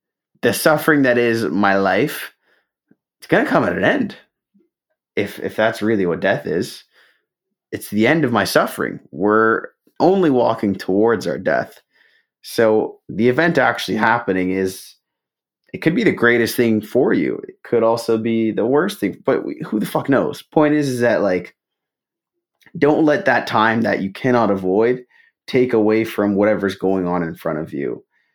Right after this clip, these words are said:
And maybe that's the freedom that I'm looking for, or you're looking for, is if you appreciate it,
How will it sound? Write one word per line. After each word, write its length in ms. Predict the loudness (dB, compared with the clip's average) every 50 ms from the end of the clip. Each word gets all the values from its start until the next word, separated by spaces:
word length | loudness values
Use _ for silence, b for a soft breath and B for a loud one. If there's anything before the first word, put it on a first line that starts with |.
| _ _ -4
And 160 | -2 0 2
maybe 260 | 2 2 2 2 2 2
that's 280 | 2 0 0 -2 -4
the 80 | -6 -6
freedom 360 | -2 -2 0 0 0 0 0
that 140 | 0 0 -2
I'm 160 | -2 -2 -4
looking 240 | -6 -6 -8 -10 -14
for, 480 | -10 -8 -8 -6 -6 -8 -8 -12 -16 _ _ _ _ _ -4
or 140 | -2 0
you're 220 | 2 2 2 2 2
looking 280 | 0 -2 -4 -6 -8
for, 340 | -8 -8 -6 -4 -2 -2 -2
is 260 | -4 -4 -8 -12 -18 _ _
if 60 | -2
you 100 | 0 0
appreciate 540 | 0 2 0 0 0 0 0 0 2 2 2
it, 260 | 0 -2 -4 -8